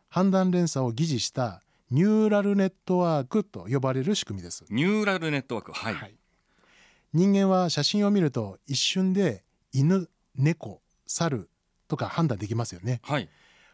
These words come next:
Speaker 1: コンピューターでは画像をそのように判断することは基本的にできません。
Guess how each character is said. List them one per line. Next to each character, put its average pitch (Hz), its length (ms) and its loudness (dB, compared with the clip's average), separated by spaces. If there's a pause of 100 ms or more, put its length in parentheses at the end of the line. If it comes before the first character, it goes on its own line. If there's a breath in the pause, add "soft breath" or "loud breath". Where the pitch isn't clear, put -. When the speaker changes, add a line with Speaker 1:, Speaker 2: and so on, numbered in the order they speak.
(120)
Speaker 1:
コ 214 140 2
ン 233 60 0
ピ 269 100 0
ュ 262 40 0
ー - 20 -2
タ 131 140 0
ー - 20 -8
で 104 100 -8
は 110 320 -2
画 127 160 -2
像 175 200 2
を 185 40 -2
そ 147 120 -2
の 156 100 4
よ 180 60 4
う 175 40 4
に 147 80 2
判 127 240 -2
断 107 160 -4
す 110 140 -8
る 101 80 -8
こ 101 100 -12
と - 80 -14
は 92 80 -16
基 - 100 -6
本 151 140 2
的 160 140 -2
に 104 80 -4
で 117 140 -2
き 135 100 0
ま 139 80 2
せ 127 140 -6
ん。 98 80 -12